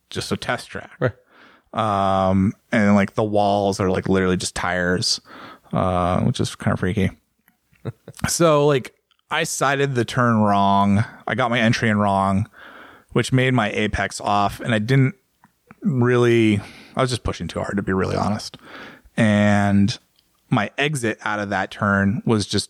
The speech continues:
Speaker 1: it was just too wide. And it's kinda flat and it's kinda blind. So about halfway through it, I realized, like, "Hmm,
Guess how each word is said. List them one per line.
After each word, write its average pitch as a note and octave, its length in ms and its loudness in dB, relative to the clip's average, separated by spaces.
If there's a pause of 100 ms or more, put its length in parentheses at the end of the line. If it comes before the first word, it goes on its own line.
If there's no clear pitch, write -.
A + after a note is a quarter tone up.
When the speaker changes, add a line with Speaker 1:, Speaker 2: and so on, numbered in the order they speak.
Speaker 1:
it C3+ 60 2
was A2+ 100 2
just A2+ 160 -2
too A#2+ 140 0
wide. G2+ 380 0
And B2+ 80 -6 (320)
it's F3+ 160 2
kinda D#4+ 200 -2
flat B2+ 300 -2
and A#2+ 80 -6
it's A2 80 -8
kinda C3 180 -2
blind. A2+ 440 2
So A2+ 120 -2
about A#2 300 0 (840)
halfway C#3+ 320 -2
through C#3 180 -2
it, B2 40 0
I A#2 40 2
realized, A2+ 280 4
like, G2+ 160 0
"Hmm, D3+ 240 6